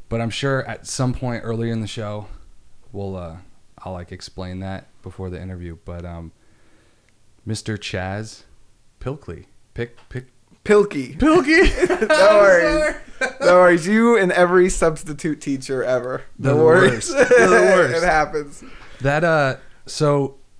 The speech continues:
Speaker 1: look, you, it, okay, I gotta say, it, it, it was pretty crazy. So you're, you're a fan of Mysterious Universe.
Speaker 2: Mm-hmm.
Speaker 1: I'm a stan-, fan of Mysterious Universe. And I think anybody who is a fan,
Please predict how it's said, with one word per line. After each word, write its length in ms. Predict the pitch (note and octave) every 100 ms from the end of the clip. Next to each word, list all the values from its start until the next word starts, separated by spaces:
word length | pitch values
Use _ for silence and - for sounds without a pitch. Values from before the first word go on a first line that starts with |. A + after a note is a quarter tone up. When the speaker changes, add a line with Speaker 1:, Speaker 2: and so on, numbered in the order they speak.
| - _ _ _ _ - _ _ -
Speaker 1:
look, 260 | C#3 F3 -
you, 560 | A#2+ D3+ G#3+ A3+ G#3+ - - - D3+
it, 180 | E3
okay, 420 | D3+ B2+ G2+ F2+ - - -
I 100 | B2
gotta 180 | C#3+ C#3+
say, 480 | - B2+ A#2 A2 - -
it, 180 | A2+ C3
it, 180 | D#3+
it 40 | D#3
was 220 | E3 G3
pretty 220 | - D#3+ C#3+
crazy. 300 | B2 G#2 G#2
So 240 | C3 A#2+
you're, 540 | A#2 B2+ D#3 E3 D#3+ D#3+ -
you're 160 | B2+ C3+
a 40 |
fan 200 | C3 B2
of 60 | A2+
Mysterious 420 | G#2 G#2+ G2+ F#2
Universe. 380 | F#2+ F#2 F#2 F#2
Speaker 2:
Mm-hmm. 300 | D3+ C#3+ C#3 - - -
Speaker 1:
I'm 180 | A2+ B2
a 60 |
stan-, 340 | A2+ A2 G#2 G#2 -
fan 320 | - - A2+ A2
of 260 | G#2 G2 -
Mysterious 460 | G#2 - G#2 G2+ F#2
Universe. 380 | G2+ G2 G2+ F#2
And 100 | B2
I 60 |
think 220 | C3+ F3+ C3+
anybody 340 | C#3+ D3+ D#3
who 120 | C3+
is 80 | B2+
a 60 | G#2
fan, 440 | - G#2+ A2 A2+